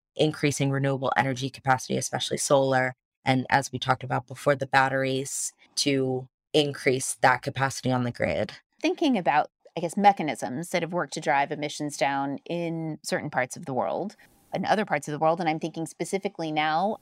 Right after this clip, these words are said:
Speaker 2: from where I'm seated in Europe when the E U E T S, is there a discussion around carbon markets, and is that starting to surface in many parts of Africa at the moment?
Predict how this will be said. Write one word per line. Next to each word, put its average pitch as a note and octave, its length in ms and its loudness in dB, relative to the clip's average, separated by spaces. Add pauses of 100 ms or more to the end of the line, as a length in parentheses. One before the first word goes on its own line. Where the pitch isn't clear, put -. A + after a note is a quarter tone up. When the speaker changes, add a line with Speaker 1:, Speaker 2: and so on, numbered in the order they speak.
(220)
Speaker 2:
from E3+ 200 -4
where E3+ 180 2
I'm G#3 220 4
seated F3 420 -2
in E3 140 -2
Europe D3+ 300 2
when D#3+ 120 -4
the D3 80 -4
E D3 140 -4
U E3+ 120 0
E D3+ 120 -2
T C#3 180 -2
S, F3 400 0 (420)
is A3+ 160 4
there B3 200 4
a - 20 0
discussion B3 520 0
around E3 760 2 (240)
carbon F3 420 0
markets, - 640 -6
and D3+ 240 -4
is E3 260 0
that F3 380 2
starting C#3 440 -4
to B2+ 100 -10
surface - 800 -4 (240)
in C#3 560 -2 (180)
many G#3+ 220 4
parts - 280 -6
of - 80 -8
Africa - 360 -2
at - 100 -10
the F#2 60 -10
moment? - 320 -12